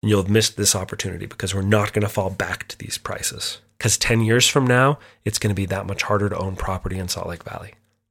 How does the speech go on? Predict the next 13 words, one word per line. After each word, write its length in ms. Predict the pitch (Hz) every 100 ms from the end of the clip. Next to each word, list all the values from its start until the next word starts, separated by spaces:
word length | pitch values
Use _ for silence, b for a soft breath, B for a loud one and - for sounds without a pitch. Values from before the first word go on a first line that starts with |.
| _ B B
It's 100 | -
gonna 140 | 101
be 100 | 95
that 260 | 104 104 -
much 140 | 107
harder 240 | - 104 95
to 100 | -
own 160 | 95
property 440 | 92 95 90 101 92
in 120 | 95
northern 320 | 92 95 92
Utah 260 | 95 - 98
County. 480 | - 98 95 95